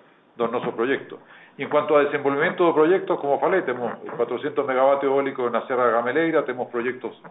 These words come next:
fotovoltaicos, eh, Bonito, que es un proyecto que estamos desenvolviendo, tenemos Lucía también, de lado del, del, del parque actual que estamos desenvolviendo, tenemos otras potencialidades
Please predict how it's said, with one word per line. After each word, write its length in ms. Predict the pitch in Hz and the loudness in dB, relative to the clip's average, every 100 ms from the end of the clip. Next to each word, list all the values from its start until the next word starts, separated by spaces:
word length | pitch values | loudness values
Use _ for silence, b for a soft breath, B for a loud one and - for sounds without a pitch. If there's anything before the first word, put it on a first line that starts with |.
| - - | -16 -6
fotovoltaicos, 840 | 113 110 - 143 151 147 127 131 - B B B B - | 0 0 2 2 0 0 -6 -8 -12 B B B B -14
eh, 160 | 107 - | -12 -2
Bonito, 560 | 107 139 165 127 127 | -2 -2 -6 -4 -2
que 60 | 113 | -4
es 60 | |
un 80 | 107 | -6
proyecto 320 | 107 113 113 | -4 -4 -2
que 80 | 110 | -6
estamos 240 | 107 120 110 | -2 -2 -4
desenvolviendo, 680 | 107 117 117 113 143 135 | -6 -2 -2 0 -2 -2
tenemos 260 | 120 120 107 | -2 -2 -2
Lucía 460 | 113 - 160 151 | -6 -4 0 0
también, 400 | 117 117 127 120 | 0 -2 -6 -8
de 140 | 104 110 | -4 0
lado 300 | 127 135 120 | 4 4 4
del, 380 | 113 113 107 - | 0 -4 -12 -12
del, 120 | 110 - | -16 -14
del 140 | 107 | -12
parque 300 | - 123 123 | -2 -2 -2
actual 420 | 113 - 143 135 | -6 0 0 0
que 80 | 131 | -2
estamos 240 | 113 120 117 | -4 -4 -4
desenvolviendo, 540 | 113 117 117 127 120 | -8 -8 -6 -6 -6
tenemos 260 | 120 117 117 | -6 -6 -4
otras 200 | 120 117 | -2 -2
potencialidades 760 | 120 117 110 123 127 139 143 | -2 -4 -6 -2 2 4 2